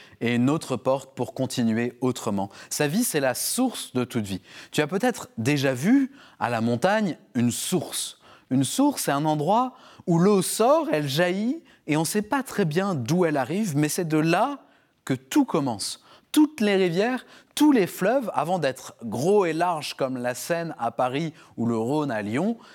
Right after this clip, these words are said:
tous ces cours d'eau ont commencé par une source. Dieu est la source de nos vies. Il est la vie en plénitude. Une vie qui ne commence pas, une vie qui ne finit pas. C'est ça l'éternité.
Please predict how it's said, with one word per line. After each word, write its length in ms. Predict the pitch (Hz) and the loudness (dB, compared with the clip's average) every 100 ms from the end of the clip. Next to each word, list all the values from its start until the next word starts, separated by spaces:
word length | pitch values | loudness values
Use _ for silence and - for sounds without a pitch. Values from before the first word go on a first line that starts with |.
| - _ | -20 _
tous 180 | - 233 | -2 0
ces 280 | - 147 123 | 0 -4 -4
cours 280 | 202 185 139 | -2 -2 0
d'eau 300 | 143 196 - | -2 -2 -2
ont 180 | 120 113 | -4 -4
commencé 720 | - 196 165 127 - 156 165 - _ | -2 -2 -2 -4 -4 -6 -6 -14 _
par 240 | 123 107 | -4 -4
une 140 | 92 82 | -8 -10
source. 600 | - 135 - - - - _ _ _ | -8 -8 -10 -14 -16 -18 _ _ _
Dieu 440 | 92 101 147 180 - | -8 -2 0 -2 -4
est 120 | 110 | -6
la 140 | 98 90 | -4 -6
source 560 | - - 208 196 - | -8 -4 -4 -4 -6
de 160 | 135 131 | -2 -2
nos 160 | 123 | -2
vies. 300 | 117 117 - _ _ _ _ - | -4 -8 -20 _ _ _ _ -4
Il 180 | 117 | -2
est 80 | 147 | 0
la 160 | 143 107 | -2 -4
vie 440 | 101 123 170 202 - | -4 -2 0 -2 -4
en 180 | 107 | -8
plénitude. 800 | 95 _ 160 160 147 - 135 104 - | -8 _ -2 0 -2 -4 -4 -4 -2
Une 180 | 139 | -2
vie 280 | 139 180 269 - - | 0 2 2 0 -12
qui 140 | - 151 | -6 -2
ne 120 | 127 | -2
commence 520 | 110 - 233 202 - | -2 0 0 0 -4
pas, 360 | - 143 202 - _ - | -2 -2 -2 -8 _ -4
une 220 | 139 139 | -2 0
vie 280 | 120 175 208 - _ | 0 -2 -2 -8 _
qui 160 | - 147 | -4 0
ne 140 | 110 | 0
finit 440 | - - 165 135 110 | -2 -4 -2 0 0
pas. 180 | 98 | -4
C'est 180 | 95 143 | -6 -8
ça 300 | 139 - 247 | -6 -4 -4
l'éternité. 640 | 180 113 113 104 95 - | -4 -6 -6 -6 -8 -14